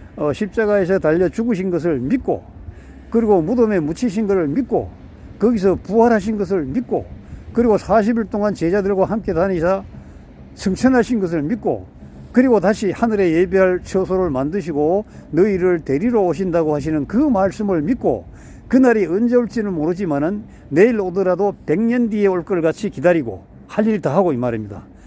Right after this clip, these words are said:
가장의 역할, 자녀의 역할, 아내의 역할, 뭐 부모의 역할, 사회 구성원의 역할을 다 하는 겁니다.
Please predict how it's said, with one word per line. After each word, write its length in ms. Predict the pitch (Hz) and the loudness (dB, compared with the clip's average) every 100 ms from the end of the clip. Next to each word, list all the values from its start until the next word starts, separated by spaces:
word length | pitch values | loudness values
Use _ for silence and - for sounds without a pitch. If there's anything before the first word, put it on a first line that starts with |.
| - | -18
가장의 420 | - 165 170 160 139 | -2 0 2 2 0
역할, 280 | 123 147 147 - - | -2 -4 -4 -10 -16
자녀의 440 | - 143 165 170 147 | -4 0 2 2 2
역할, 320 | 139 165 160 - | 0 0 -2 -4
아내의 380 | - 175 185 160 | -4 0 2 0
역할, 340 | 151 165 180 175 - - - | -2 -2 -2 -4 -12 -20 -4
뭐 180 | 170 165 | 0 0
부모의 420 | 151 170 185 170 | 2 2 4 4
역할, 340 | 156 175 180 - - | 2 0 -2 -4 -14
사회 340 | - 175 180 | -6 -2 0
구성원의 480 | 190 151 160 180 180 | 0 -2 -2 0 2
역할을 260 | 156 190 180 | 2 2 0
다 180 | 151 147 | 0 0
하는 180 | 180 202 | 0 0
겁니다. 360 | 151 113 98 | -2 -4 -8